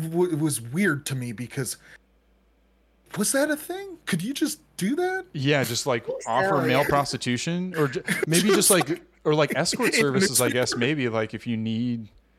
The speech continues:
Speaker 2: or, like, if you want s-, someone, I don't know. I'm curious how
Speaker 3: I think so. I
Speaker 2: it's
Speaker 3: think that was a
Speaker 2: essentially
Speaker 3: thing.
Speaker 2: Craigslist, old school Craigslist, right?
Speaker 3: Yeah, yeah.
Speaker 1: Right. She had a bunch circled, right, too, which I thought was weird because it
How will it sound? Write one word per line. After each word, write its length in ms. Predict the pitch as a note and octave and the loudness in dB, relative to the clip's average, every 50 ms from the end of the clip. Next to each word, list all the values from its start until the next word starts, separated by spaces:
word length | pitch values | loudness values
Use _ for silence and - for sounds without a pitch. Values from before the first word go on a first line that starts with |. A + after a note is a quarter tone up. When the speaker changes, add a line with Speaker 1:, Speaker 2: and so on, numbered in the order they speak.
| _ _ - | _ _ -4
Speaker 2:
or, 80 | C3 B2+ | 0 0
like, 140 | A#2+ A2+ A2+ | 0 0 0
if 140 | A2 - | -4 -6
you 80 | B2 A#2 | -6 -4
want 320 | G#2+ A2 A#2 A#2+ A#2+ A#2 | 0 0 0 0 0 -2
s-, 140 | - - - - _ - - _ _ | -6 -12 -14 -14 _ -20 -20 _ _
someone, 340 | - - A#2 A2+ A2+ A2 G#2 | -10 -8 -6 -6 -4 -4 -4
I 140 | A2 C#3+ | -4 -4
don't 160 | D#3+ B2+ G2 G2 | -4 -6 -8 -8
know. 320 | F#2 G2 A2 C3 C#3 D3 - _ _ _ _ - | -6 -6 -6 -6 -8 -10 -14 _ _ _ _ -6
I'm 120 | - D#3+ | -4 -4
curious 300 | E3+ - G#3+ A3+ A3 F#3+ | -4 -2 -2 0 0 2
how 120 | - F3+ D3 | 2 2 0
Speaker 3:
I 100 | - - | 0 -4
think 120 | - - - | -8 -8 -2
so. 140 | - A3 G#3+ | 0 2 2
I 120 | G#3 G#3+ G#3+ | 2 2 2
Speaker 2:
it's 180 | - - D4 - | 2 2 2 2
Speaker 3:
think 20 | |
that 160 | - A#3 F3+ | 2 4 4
was 140 | F#3 F3 E3+ | 2 2 2
a 60 | E3+ | 0
Speaker 2:
essentially 40 | C3+ | 0
Speaker 3:
thing. 380 | - - A2 C3 D3 C#3+ D3 A2+ | 0 0 0 0 0 0 -2 -2
Speaker 2:
Craigslist, 240 | G#2 G#2 G#2 - | -2 -2 -4 -4
old 160 | A#2 A#2+ A#2+ - | -4 -6 -6 -6
school 220 | - B2+ A#2+ A2+ | -6 -6 -6 -6
Craigslist, 540 | - - G#2+ C3 C3+ - - E2+ E2+ - - | -4 -4 -6 -6 -6 -8 -12 -12 -12 -14 -14
right? 240 | F#2 F2+ F#2 D#4+ D#4+ | -12 -8 -6 -4 -2
Speaker 3:
Yeah, 380 | - G3 - - - - E3+ F3 _ _ - B2 | -2 -2 -2 -4 -4 -8 -12 -16 _ _ -8 -6
yeah. 160 | - - - - | -4 -4 -4 -4
Speaker 1:
Right. 280 | - G#2 G2+ G#2 G#2 - - - _ _ _ _ _ _ _ - - - - - | -4 -6 -8 -10 -14 -16 -20 -20 _ _ _ _ _ _ _ -18 -16 -14 -6 -4
She 160 | - - G3+ | 0 2 4
had 160 | A3 A3 G3 | 4 4 4
a 120 | G3+ F3+ D#3 | 2 2 2
bunch 320 | C3 D#3 F3 F#3 D#3 - | 2 0 0 0 0 -2
circled, 520 | - - - F3+ F3 - C#3+ B2+ A#2+ G#2+ G#2+ | -2 0 0 0 0 0 -2 -2 -4 -4 -4
right, 300 | B2+ C3+ C#3+ D3 C3+ C#3+ | -2 0 0 0 -2 -2
too, 200 | - D3 D3 C3+ | -2 0 0 0
which 200 | A#2+ C3 - C3+ | -2 -4 -4 -4
I 60 | B2+ | -4
thought 200 | A#2 - B2+ A#2 | -2 -2 -4 -4
was 200 | A2+ A#2 A2 - | -4 -6 -8 -8
weird 280 | A2 A#2 A2+ A2+ A2 G2+ | -8 -8 -8 -8 -8 -8
because 360 | A#2+ A2+ G#2+ - C3 A2 A2+ | -10 -10 -10 -8 -8 -8 -8
it 140 | A#2+ G#2+ | -10 -12